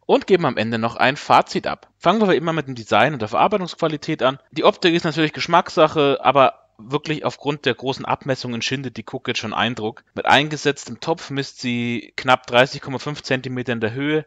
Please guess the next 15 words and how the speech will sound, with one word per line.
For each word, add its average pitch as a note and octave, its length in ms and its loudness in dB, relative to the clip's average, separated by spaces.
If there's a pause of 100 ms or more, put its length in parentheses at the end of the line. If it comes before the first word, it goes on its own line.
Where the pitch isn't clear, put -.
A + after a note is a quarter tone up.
(120)
vierunddreißig D#3 560 2
Zentimeter C3+ 480 0
in A#2 60 0
der A2+ 100 4
Breite G2+ 480 -2
und G#2+ 360 -6
nochmal, G2 400 -4
ja, G2 280 -8
wirklich G#2+ 260 -10
beachtliche - 480 -6
sechsundvierzig A#2+ 600 -8
Zentimeter C3 520 -4
in A#2+ 60 -6
der B2+ 120 -4
Tiefe. F#3 440 -6